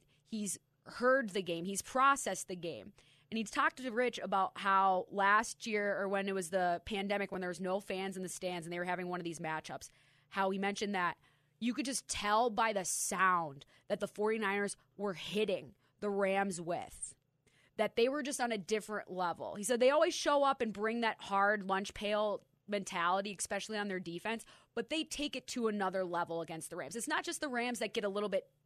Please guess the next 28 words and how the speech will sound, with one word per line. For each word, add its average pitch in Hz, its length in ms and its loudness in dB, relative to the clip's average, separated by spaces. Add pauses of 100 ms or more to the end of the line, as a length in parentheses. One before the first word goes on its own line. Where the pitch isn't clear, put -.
s-, - 280 -4 (260)
uh, 196 340 4
skittish 285 520 2
against 302 380 -2
the 277 380 2 (380)
forty-niners. 302 380 -2 (260)
It's - 120 -2
that 311 100 -4
the 311 60 0
forty-niners 311 560 0 (220)
get 196 360 -2
better 202 360 4
as 170 220 -4
well. 160 480 -4 (380)
And 233 120 0
so 247 380 2
with 277 300 0
that 247 400 6 (160)
little 240 220 2
tidbit 214 400 0
in - 40 -10
the 208 60 -2
back 196 240 2
of 185 60 -8
my 180 200 2
mind 160 240 -2
of 165 100 -4
being, 170 280 -4